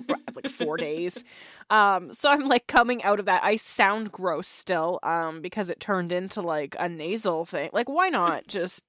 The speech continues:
Speaker 2: the gamut of everything? You wanna be nauseous and have a plug nose? Here you go. Um, so whilst I was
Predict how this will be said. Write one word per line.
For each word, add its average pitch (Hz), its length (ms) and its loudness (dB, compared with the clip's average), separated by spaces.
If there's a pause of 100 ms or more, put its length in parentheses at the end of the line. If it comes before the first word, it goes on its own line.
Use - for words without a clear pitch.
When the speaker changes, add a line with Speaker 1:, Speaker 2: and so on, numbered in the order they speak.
(100)
Speaker 2:
the 196 100 2
gamut 165 580 -4
of 147 300 -6
everything? 175 640 -6
You 202 240 -8
wanna 208 200 2
be 214 120 -4
nauseous 202 440 0
and 185 220 -4
have 226 140 0
a 240 60 0
plug 247 260 0
nose? 247 280 -4
Here 220 140 0
you 208 120 0
go. 143 260 -4 (420)
Um, 220 460 6
so 233 640 4 (340)
whilst 247 560 0
I 190 160 2
was 202 240 0